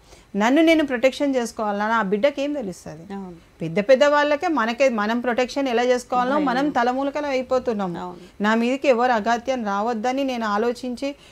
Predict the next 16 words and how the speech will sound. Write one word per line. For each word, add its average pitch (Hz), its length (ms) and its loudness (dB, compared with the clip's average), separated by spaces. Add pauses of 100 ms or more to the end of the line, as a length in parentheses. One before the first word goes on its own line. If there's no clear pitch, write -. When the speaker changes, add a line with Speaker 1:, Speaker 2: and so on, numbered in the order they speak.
(140)
Speaker 1:
నా 196 140 2
ఫోన్లు 247 460 0
అవి 214 320 0
ఇవి 233 240 -4
సెక్యూర్డ్ 240 400 -2
ఎలా 233 200 2
పెట్టుకోవాలో 247 460 -2
నేను 254 220 -4
ఆలోచిస్తున్నా 240 600 -4
పెద్దగా, 185 380 -2
Speaker 2:
అవును. 180 340 -6
Speaker 1:
అడ్వకేట్గా 208 440 0
Speaker 2:
అవును. 190 140 0
Speaker 1:
ఉండి 214 160 2
కూడా. 180 220 -2
Speaker 2:
ఉమ్. 165 280 -12